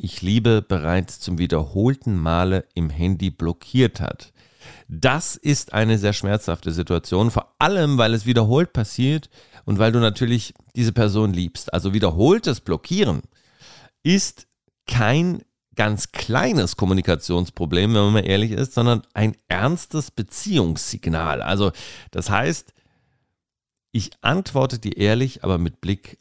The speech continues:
auf deinen Schutz. Also erkenne, was das Verhalten bedeutet. Wenn dich jemand mehrfach blockiert, heißt es meistens, die Person kann mit Nähe,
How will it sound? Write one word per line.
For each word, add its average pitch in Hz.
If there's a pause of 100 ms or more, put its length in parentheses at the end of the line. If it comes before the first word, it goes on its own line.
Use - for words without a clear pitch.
(100)
auf 80
deinen 73
Schutz. -
Also 98
erkenne, 175
was 120
das 117
Verhalten 113
bedeutet. 104
Wenn 131
dich 156
jemand 131
mehrfach 117
blockiert, 92
heißt 98
es 82
meistens, 92
die 107
Person 92 (240)
kann 139
mit 87
Nähe, 110